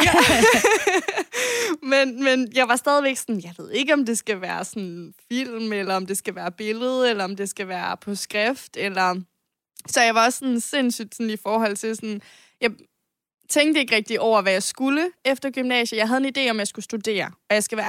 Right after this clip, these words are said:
ærlig og sige, jeg tror måske, at grunden til, at jeg havde en idé om, jeg skulle studere, det var fordi, at jeg tænkte, at det var jo det, man skulle.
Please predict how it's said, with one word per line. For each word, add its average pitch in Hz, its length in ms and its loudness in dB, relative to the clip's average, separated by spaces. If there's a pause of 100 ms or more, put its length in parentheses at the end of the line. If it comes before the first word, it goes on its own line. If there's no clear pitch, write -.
ærlig 247 140 0
og 240 60 -2
sige, 240 160 -6
jeg 214 100 -4
tror 277 200 0
måske, 226 300 -4
at 185 140 -8
grunden 240 280 0
til, 208 120 -6
at 202 40 -2
jeg 196 80 -2
havde 208 200 -4
en 202 120 -6
idé 214 120 -4
om, 185 100 -8
jeg 185 80 -6
skulle - 200 -14
studere, 214 380 -4
det 220 160 -4
var 202 80 -2
fordi, 240 500 -4
at 185 160 -10
jeg 185 120 -6
tænkte, 208 400 -4
at 175 160 -6
det 220 80 -4
var 208 120 0
jo 165 60 -4
det, 202 140 -6
man 196 160 -6
skulle. 202 400 -2